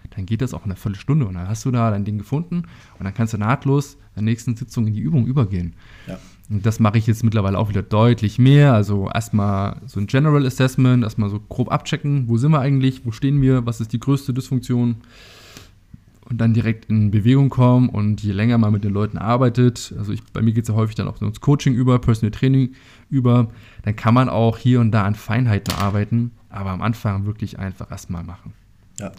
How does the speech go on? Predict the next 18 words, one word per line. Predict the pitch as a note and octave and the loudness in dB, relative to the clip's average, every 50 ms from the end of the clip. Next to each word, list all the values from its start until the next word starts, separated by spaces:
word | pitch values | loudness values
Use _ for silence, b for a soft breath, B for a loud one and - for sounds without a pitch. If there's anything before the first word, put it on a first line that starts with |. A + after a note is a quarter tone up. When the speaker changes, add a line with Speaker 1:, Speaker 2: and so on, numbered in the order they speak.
| - - | -10 -6
Speaker 1:
Gar | - G#2 A#2 C3 D3 | -4 0 2 4 4
nicht | D3 C3+ B2 | 4 4 2
so | - C3 A#2 | 0 -4 -4
viel | - - B2 A#2+ | -2 0 0 0
denken, | A2 B2 B2+ C3+ C#3 C3+ - C3+ C3 C3 B2+ A#2+ - b b b b b b b b b | 0 2 0 0 0 0 0 0 2 2 2 0 -2 b b b b b b b b b
jetzt | A2 G#2+ - - | -12 -12 -6 -2
gar | B2 A#2 B2 C#3 | 0 2 4 4
nicht | C#3 B2+ C3+ | 2 2 0
auch | A#2 | -2
so | G#2+ B2 A#2+ A2+ | -2 -2 -2 -2
rausfinden, | A2 A#2 A#2 A2+ - B2+ A#2 G#2+ - F#2+ | 0 0 -2 0 0 -2 -2 -2 -4 -8
was | A2+ A#2+ C3+ - | -8 -8 -4 -4
ist | D3 A#2 | -2 -2
jetzt | - - - - - - | -2 -4 -6 -6 -12 -12
das, | - - F#3 - - - - - _ _ - | -12 -10 -10 -12 -12 -14 -14 -16 _ _ -8
das | - A#3 D4 - - - - - - - | -6 -6 -6 -6 -8 -14 -14 -14 -14 -8
Problem, | - A2+ D#3 D3 C#3+ D3 D#3 D#3+ E3+ E3+ F3+ F3 E3 - - | -6 -4 -2 -2 -2 0 0 0 0 0 0 -2 -4 -4 -6
sondern, | B2 B2+ B2+ C3 B2+ B2+ C3 B2+ B2 B2 | -4 -2 -2 0 0 0 0 0 -2 -4